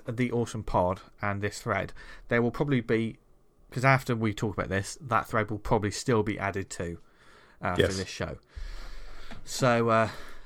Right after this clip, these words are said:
Speaker 1: so definitely, um, check out the thread, see what other bits of advice, just 'cause you never know,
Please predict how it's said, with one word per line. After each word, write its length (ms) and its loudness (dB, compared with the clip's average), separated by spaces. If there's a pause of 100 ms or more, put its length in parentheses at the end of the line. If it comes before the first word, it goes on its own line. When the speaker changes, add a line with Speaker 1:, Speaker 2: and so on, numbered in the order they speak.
(100)
Speaker 1:
so 280 4
definitely, 920 4 (220)
um, 440 0
check 240 -2
out 120 0
the 80 0
thread, 300 -2
see 180 0
what 100 2
other 120 0
bits 240 -4
of 100 -4
advice, 400 -2
just 280 -2
'cause 180 -2
you 80 0
never 240 0
know, 360 2